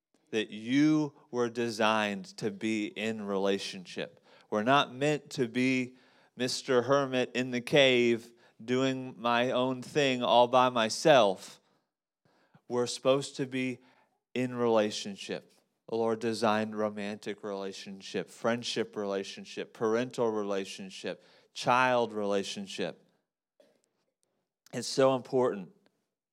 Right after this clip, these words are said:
You know, even the design of God is family. And often we forget that because we have Father,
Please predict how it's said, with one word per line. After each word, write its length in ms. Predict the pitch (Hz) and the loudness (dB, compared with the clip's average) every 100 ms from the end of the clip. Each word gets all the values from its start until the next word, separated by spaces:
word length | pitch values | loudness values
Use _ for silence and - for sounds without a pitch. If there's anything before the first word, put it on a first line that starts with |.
| _ _ _ _ _ _ _ _ | _ _ _ _ _ _ _ _
You 100 | 117 | 0
know, 160 | 120 117 | 0 0
even 380 | 127 135 147 139 | 0 0 -2 -2
the 120 | 127 | -4
design 800 | 117 123 113 117 117 123 131 127 113 | -2 -2 -2 0 2 4 2 -2 -2
of 240 | 113 101 | -2 -2
God 560 | - 110 117 113 104 98 - _ - | 4 6 6 4 0 -4 -14 _ 0
is 400 | 120 117 110 - - | 2 2 -2 -10 -14
family. 720 | - 117 110 101 92 82 - _ _ _ _ _ _ _ _ _ 110 | -4 -2 -2 -4 -6 -8 -10 _ _ _ _ _ _ _ _ _ -4
And 140 | 113 | 2
often 320 | 117 123 139 | 2 2 0
we 100 | 127 | -2
forget 460 | 120 120 117 131 135 | 0 0 2 0 2
that 280 | 110 95 - _ _ - | 0 0 -6 _ _ -8
because 500 | 113 127 117 113 - _ _ | -4 4 4 4 -10 _ _
we 140 | 117 | -4
have 300 | 113 110 107 | 0 2 2
Father, 600 | - 107 101 104 117 143 | 4 6 6 6 4 2